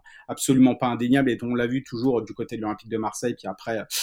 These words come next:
en Angleterre, euh, et puis surtout la saison dernière. En tout cas, c'est ce qui, euh, c'est ce que, en tout cas, peut, peut compter l'O G C Nice, euh, voilà, d'avoir un, un mec aussi, voilà, de caractère dans le vestiaire,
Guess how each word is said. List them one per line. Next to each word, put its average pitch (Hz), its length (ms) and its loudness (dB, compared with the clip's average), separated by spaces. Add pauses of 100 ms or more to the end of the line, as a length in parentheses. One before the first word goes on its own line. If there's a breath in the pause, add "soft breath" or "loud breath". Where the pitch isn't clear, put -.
(260 loud breath)
en 120 120 4
Angleterre, 123 560 6
euh, 110 200 4
et 113 120 0
puis - 120 -10
surtout - 280 -6
la 120 200 4
saison 120 300 -2
dernière. 131 300 8
En 139 60 6
tout - 140 -8
cas, 151 100 6
c'est 143 160 2
ce - 120 -2
qui, 147 260 6
euh, 113 120 2 (440 loud breath)
c'est - 180 2
ce - 80 0
que, 156 100 6
en 151 140 8
tout 151 140 -2
cas, 156 140 4
peut, 156 520 8
peut 151 80 6
compter 147 360 2
l'O 147 120 8
G 135 100 2
C 135 200 0
Nice, 156 320 4
euh, 120 160 0
voilà, 120 260 -2
d'avoir 120 340 -2
un, 117 280 -2
un 120 80 2
mec 147 240 6
aussi, 143 240 0
voilà, 131 220 4
de 120 100 -4
caractère 135 480 2
dans 127 100 0
le 120 60 -2
vestiaire, 156 500 2